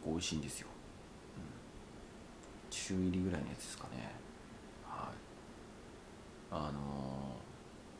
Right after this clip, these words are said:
ー、なかなか最近お店には行けてないんですけど、ネットショップでもね、あの、四百グラムの豆を、四百グラムとは思えないほど薄く、スタイリッシュな箱に入れて、あのー、送っ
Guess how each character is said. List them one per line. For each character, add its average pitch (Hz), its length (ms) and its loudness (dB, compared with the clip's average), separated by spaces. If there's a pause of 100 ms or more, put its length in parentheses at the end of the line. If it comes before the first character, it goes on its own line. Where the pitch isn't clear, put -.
(540)
ー、 - 20 8
な 95 80 8
か 101 100 8
な 98 80 8
か 95 240 6
最 98 140 2
近 95 160 2
お 92 40 6
店 90 200 4
に 87 80 4
は 82 60 2
行 82 60 -4
け - 60 -2
て - 100 0
な 80 60 2
い 80 40 4
ん 80 60 2
で - 60 -2
す - 80 -2
け - 100 0
ど、 69 180 0 (600)
ネ 87 60 4
ッ 82 40 2
ト - 120 0
シ - 80 4
ョ 101 40 8
ッ - 20 8
プ - 140 0
で 71 60 4
も - 100 0
ね、 69 180 0 (640)
あ 85 60 -2
の、 71 200 0
四 107 180 12
百 127 240 4
グ 123 120 8
ラ 101 60 12
ム 104 100 6
の 107 80 2
豆 80 300 4
を、 78 40 6 (800)
四 104 140 12
百 120 200 6
グ 131 120 8
ラ 117 80 12
ム 90 80 8
と - 100 -2
は - 60 -2 (140)
思 101 180 8
え 117 180 12
な 92 260 6
い 76 40 2
ほ - 180 -4
ど - 80 0 (140)
薄 - 300 2
く、 85 300 6 (480)
ス - 140 0
タ - 140 2
イ 104 60 10
リ 104 60 10
ッ 113 80 8
シ - 200 6
ュ - 20 2
な 85 60 2
箱 - 260 2
に 78 80 6
入 78 60 2
れ 78 80 4
て、 - 240 0 (720)
あ 87 60 2
の 73 60 4
ー、 71 60 2 (540)
送 - 140 -2
っ - 20 -4